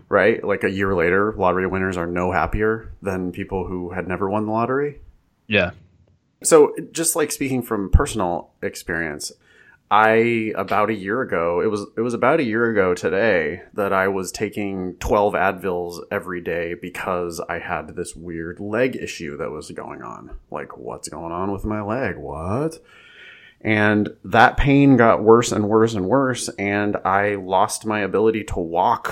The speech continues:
Speaker 1: for about two months, and then I had surgery on my spine.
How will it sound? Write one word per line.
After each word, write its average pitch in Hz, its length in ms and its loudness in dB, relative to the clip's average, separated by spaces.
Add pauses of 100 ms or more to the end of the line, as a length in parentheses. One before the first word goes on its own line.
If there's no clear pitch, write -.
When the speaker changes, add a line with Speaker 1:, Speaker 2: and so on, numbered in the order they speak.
(160)
Speaker 1:
for 90 440 0
about - 420 -4
two 107 180 -4
months, 87 720 -8 (240)
and 98 440 -2
then 98 340 -2
I 98 200 -2
had 113 320 0
surgery 160 640 0
on 160 240 4
my 156 140 4
spine. 69 540 -6